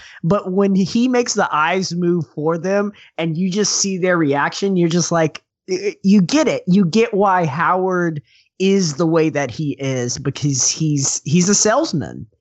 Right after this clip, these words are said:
you know? Um, he's able to, to pitch anybody on anything, but, you know,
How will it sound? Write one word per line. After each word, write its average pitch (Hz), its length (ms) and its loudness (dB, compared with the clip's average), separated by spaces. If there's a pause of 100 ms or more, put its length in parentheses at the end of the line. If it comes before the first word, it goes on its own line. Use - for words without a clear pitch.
(120)
you 147 160 -2
know? 143 320 -2 (380)
Um, 135 480 0 (120)
he's 160 240 0
able 190 300 2
to, 196 320 2
to - 160 -2
pitch 190 300 0
anybody 165 520 2
on 151 180 0
anything, 117 640 -2 (320)
but, 147 460 0 (280)
you 202 80 -4
know, 170 220 0